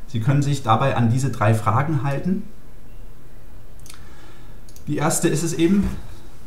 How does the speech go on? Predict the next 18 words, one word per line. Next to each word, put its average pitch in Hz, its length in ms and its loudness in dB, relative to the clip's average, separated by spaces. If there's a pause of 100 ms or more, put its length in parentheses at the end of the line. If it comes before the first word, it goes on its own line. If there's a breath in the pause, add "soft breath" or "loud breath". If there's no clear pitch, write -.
(140)
gibt 190 300 2
es 185 140 4
Konstrukte, 185 580 2
mit 147 220 2
denen 165 180 4
ich 151 120 2
Funktionalität 123 1000 2
kapseln 107 420 2
kann? 104 340 0
Das 110 160 0
heißt, 175 460 2 (840 loud breath)
kann 185 220 6
ich - 140 0
bei 151 160 4
einem 151 340 4
Objekt - 440 -2
Datenhoheit 160 760 2
herstellen? 160 640 0